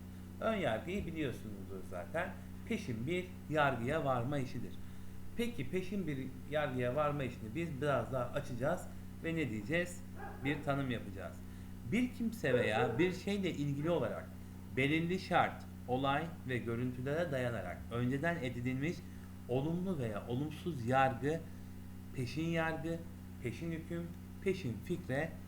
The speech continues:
ön yargı diyoruz. Ön yargı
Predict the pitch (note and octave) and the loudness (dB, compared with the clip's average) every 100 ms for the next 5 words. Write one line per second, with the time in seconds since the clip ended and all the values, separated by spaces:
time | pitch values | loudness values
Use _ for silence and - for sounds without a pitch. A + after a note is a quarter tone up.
0 | - - - F3+ D#3 A#2+ A2 A2 F3+ F#3+ | -10 -6 2 4 6 4 2 0 0 -2
1 | - - - - - - - - - - | -6 -8 -8 -8 -8 -10 -10 -10 -8 -10
2 | - C3 D#3 A#2+ - - - - - - | -8 -2 2 2 0 -6 -10 -10 -10 -8
3 | - - - - - - G3+ C4 B3+ E3 | -8 -8 -10 -10 -8 4 6 6 6 4
4 | A2+ D3 | 4 0